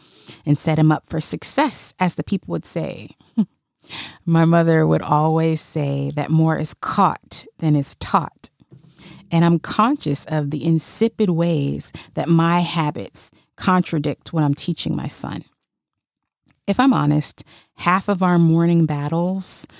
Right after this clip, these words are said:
getting out of the house, getting him to put on his clothes, brush his teeth, sit down, eat his breakfast, half of those battles probably have more to do with him knowing and believing that there's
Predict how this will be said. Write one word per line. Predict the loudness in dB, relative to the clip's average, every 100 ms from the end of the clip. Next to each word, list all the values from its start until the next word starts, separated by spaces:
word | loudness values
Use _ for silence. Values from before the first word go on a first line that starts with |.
| -20 -20 -20 _
getting | -2 4 4
out | 4 0
of | -6
the |
house, | -6 -4 -2 -2 -2 -4
getting | -4 0 2
him | 4 2
to | 2 -2 -4 -2
put | 0
on | 2 2
his | 0
clothes, | -2 0 2 2 2 0
brush | -2 -2 0
his | 0 -2
teeth, | -4 -2 0 -2 -4
sit | -6 -6 0
down, | 0 2
eat | 0
his | -2
breakfast, | -4 -6 -6 -4 -4 -2 -6 -12 -20 _ _
half | -2 -2 0
of | 0
those | 2 0 _ _
battles | -2 0 0 0 -4
probably | -2 0 0 0 0 0
have | 0 0 2
more | 4 4 2
to | 0
do | 0 -2
with | -2 -4
him | 2 4 4
knowing | 2 0 0 2 2 0 -2 _ _
and | 0 2
believing | 2 0 0 2 2 2 0 -6 _
that | -2
there's | 2 2 0